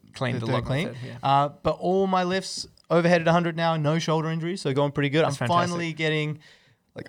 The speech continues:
Speaker 2: all of my exercises now. Up until recently, I, I still couldn't even dumbbell shoulder press, just the extra compression was sore. Um, and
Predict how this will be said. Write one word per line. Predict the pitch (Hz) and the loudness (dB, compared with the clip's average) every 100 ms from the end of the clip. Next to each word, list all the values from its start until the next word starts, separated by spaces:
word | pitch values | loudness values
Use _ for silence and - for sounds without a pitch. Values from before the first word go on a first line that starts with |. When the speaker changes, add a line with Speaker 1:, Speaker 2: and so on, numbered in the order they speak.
| - | -4
Speaker 2:
all | - 156 170 | 4 8 8
of | 175 | 6
my | 147 147 | 4 2
exercises | 147 147 139 139 120 117 | 0 -4 -2 0 0 -2
now. | 117 113 110 | -2 0 0
Up | - 156 160 | 2 2 2
until | 165 | -2
recently, | 147 170 170 147 135 | 0 0 0 -2 0
I, | 131 | 0
I | 135 | -2
still | 131 151 | -2 0
couldn't | 143 135 | 0 2
even | 127 117 117 | 2 0 0
dumbbell | 127 127 117 | 2 2 2
shoulder | 131 127 120 | 4 2 2
press, | 120 113 | 0 -2
just | 135 127 | -4 -2
the | 127 123 | 0 0
extra | 123 - | -4 -6
compression | 123 110 123 120 143 | -4 0 -2 -2 -4
was | 135 | -4
sore. | - 156 202 - - _ - | 0 0 0 -8 -20 _ -2
Um, | 127 123 123 123 | 2 2 0 -4
and | 131 123 123 127 | 0 2 2 -2